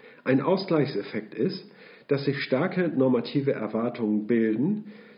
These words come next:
die sich auf ein normatives Erwarten normativen Erwartens stützen, aber nicht die Form des Rechts annehmen können. Sie treten als politische Forderungen,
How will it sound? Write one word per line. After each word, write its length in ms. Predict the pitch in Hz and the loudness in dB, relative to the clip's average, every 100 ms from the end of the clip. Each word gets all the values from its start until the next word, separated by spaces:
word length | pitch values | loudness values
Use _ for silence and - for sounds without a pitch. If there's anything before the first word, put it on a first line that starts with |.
| _ | _
die 120 | 131 139 | 2 2
sich 280 | 180 - | 2 0
auf 220 | 139 147 - | -2 -2 0
ein 240 | 127 120 - | -2 -2 0
normatives 800 | 107 139 185 170 - 175 165 165 | 2 4 2 -2 -4 -4 -4 -6
Erwarten 520 | 104 101 107 - 156 | -6 -4 -4 0 2
normativen 720 | 104 110 113 - 110 123 135 | 4 2 0 -4 -4 -2 -4
Erwartens 840 | - 127 117 113 - - 85 85 - - | -6 -4 -2 -4 -6 -8 -8 -8 -12 -14
stützen, 640 | - 92 - - - - - _ - _ _ - | -14 -12 -14 -14 -14 -16 -20 _ -20 _ _ -8
aber 200 | 113 107 | -2 2
nicht 640 | 104 175 - - - - | 6 4 2 -4 -14 -6
die 80 | 120 | -4
Form 560 | 107 - 117 147 156 - | -2 0 0 0 -2 -2
des 260 | 120 - 147 | -2 0 -2
Rechts 440 | 170 - - - - | -2 -4 -14 -20 -8
annehmen 420 | 98 95 85 82 | -2 0 0 -6
können. 460 | - 90 82 - - _ _ _ _ _ _ _ - _ | -8 -10 -10 -12 -18 _ _ _ _ _ _ _ -20 _
Sie 180 | - 127 | -4 -4
treten 640 | - 147 185 - 196 - | 0 2 2 0 -2 -2
als 280 | 120 - - | 0 0 0
politische 540 | - 120 - 202 185 | 0 2 2 0 -2
Forderungen, 840 | - - 110 107 101 110 139 185 | -4 0 2 2 2 2 2 0